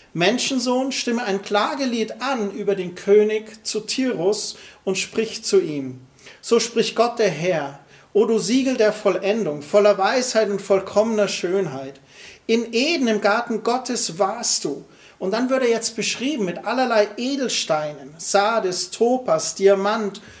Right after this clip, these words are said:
Chrysolit, Onyx, Jaspis, Saphir, Rubin, Smaragd, warst du bedeckt. Und aus Gold waren deine Einfassungen und Verzierungen an dir gearbeitet.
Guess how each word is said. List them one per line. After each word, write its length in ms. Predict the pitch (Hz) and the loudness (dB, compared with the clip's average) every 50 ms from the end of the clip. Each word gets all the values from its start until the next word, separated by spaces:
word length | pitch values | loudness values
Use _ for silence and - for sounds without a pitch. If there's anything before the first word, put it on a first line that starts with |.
| - _ | -20 _
Chrysolit, 800 | - - 214 202 202 233 214 220 262 277 269 233 - - - - | -2 0 0 4 4 4 4 6 4 4 4 2 0 -4 -6 -2
Onyx, 500 | 254 285 311 294 247 214 190 - - - | 0 2 2 2 2 0 0 0 -2 2
Jaspis, 640 | 190 208 226 285 254 - - - 202 185 190 - - | 4 4 4 4 0 -2 0 2 2 2 2 2 0
Saphir, 480 | 202 190 190 - - - 247 269 277 | 0 -2 -2 -6 -4 -4 -2 0 0
Rubin, 540 | 214 180 196 185 185 247 254 302 302 277 254 | 0 0 -2 -2 0 -2 0 0 0 0 0
Smaragd, 640 | - - 208 202 196 196 196 240 277 277 - - - - - - - - - _ | 0 0 2 2 0 2 2 0 -2 -4 -6 -12 -16 -18 -20 -20 -20 -20 -12 _
warst 400 | 170 180 185 180 - - - 277 | -2 0 0 2 0 0 0 0
du 140 | 285 311 | -2 0
bedeckt. 560 | 294 262 233 240 - 277 285 - - - - - - - - - | 0 -2 -2 -2 -2 -4 -4 -6 -12 -18 -18 -20 -20 -20 -20 -8
Und 120 | - 196 214 | -2 2 2
aus 240 | 214 190 - - - | 4 4 2 2 2
Gold 280 | 220 247 269 269 269 240 | 4 4 4 2 2 0
waren 180 | 220 220 220 214 | 2 2 2 4
deine 300 | 214 202 190 180 175 185 | 4 4 4 2 -2 -2
Einfassungen 720 | 196 247 277 262 - - 247 - - - 240 240 254 247 | -2 -2 -2 -4 -4 -4 -2 -2 -2 -2 -2 -2 -2 -2
und 140 | 233 214 190 | -2 -4 -6
Verzierungen 800 | - - 170 175 - - - 226 254 254 247 262 254 254 254 247 | -6 -6 -6 0 0 0 0 2 -2 0 0 0 0 0 -2 -4
an 180 | - 185 180 170 | -4 -6 -6 -4
dir 220 | 170 208 226 233 | -2 0 0 0
gearbeitet. 800 | 196 180 - 170 160 175 180 170 160 151 147 143 - 156 151 - | 0 -2 0 0 0 0 2 2 0 0 0 -4 -4 -8 -12 -12